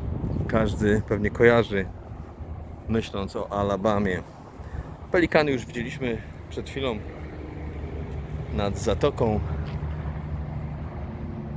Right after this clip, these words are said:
Aj, nie spojrzałem tam, pani mi prosiła, że-, prosiła mnie, żebym spojrzał do góry. W każdym razie w tym atrium wewnątrz jest taka przestrzeń, można spojrzeć do góry, do tej takiej figuratywnej,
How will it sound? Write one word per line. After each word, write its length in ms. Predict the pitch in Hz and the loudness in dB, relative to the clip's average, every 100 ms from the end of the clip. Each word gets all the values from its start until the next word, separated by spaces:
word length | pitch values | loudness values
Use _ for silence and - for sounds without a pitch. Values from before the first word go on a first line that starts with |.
| - | -4
Aj, 300 | 104 95 90 | 0 2 4
nie 140 | 98 101 | 2 2
spojrzałem 600 | - 101 92 101 95 90 | 2 0 4 4 4 2
tam, 260 | 95 87 | 0 0
pani 220 | 87 104 95 | 2 2 2
mi 120 | 92 | 0
prosiła, 640 | - 95 90 - 104 95 | 0 -2 -2 -4 -2 0
że-, 100 | 90 87 - | 0 -4 -4
prosiła 260 | 98 92 101 | -4 0 0
mnie, 100 | 95 | 2
żebym 180 | 95 92 | 0 0
spojrzał 380 | - 120 104 | 4 6 6
do 100 | 95 | 4
góry. 220 | 101 117 107 | 4 6 6
W 40 | |
każdym 260 | 127 120 135 | 4 4 4
razie 180 | 127 | 4
w 60 | 123 | 4
tym 160 | 131 113 | 4 4
atrium 440 | 139 160 - 117 104 | 4 2 4 4 6
wewnątrz 480 | 123 117 104 98 - - - - - - - - - - - | 4 4 2 0 -6 -6 -6 -6 -6 -6 -8 -8 -8 -8 -4
jest 360 | 107 107 101 - | 0 2 2 -2
taka 580 | 101 98 98 92 90 87 - - - - | -2 0 0 0 0 -4 -6 -8 -8 -8
przestrzeń, 500 | - - 123 - 104 | -6 0 0 0 -2
można 200 | 90 90 | -2 -4
spojrzeć 340 | 90 - 92 90 | -6 -4 -6 -6
do 100 | 87 | -2
góry, 200 | 104 98 | 2 2
do 120 | 95 | 0
tej 220 | 90 90 - - - - - - - - - - | -2 -4 -4 -8 -8 -8 -8 -8 -8 -8 -8 -8
takiej 220 | - 82 80 - - - | -6 -6 -10 -10 -12 -10
figuratywnej, 880 | - 90 85 - 117 104 85 82 | -6 -2 -2 -2 -2 -2 -2 -4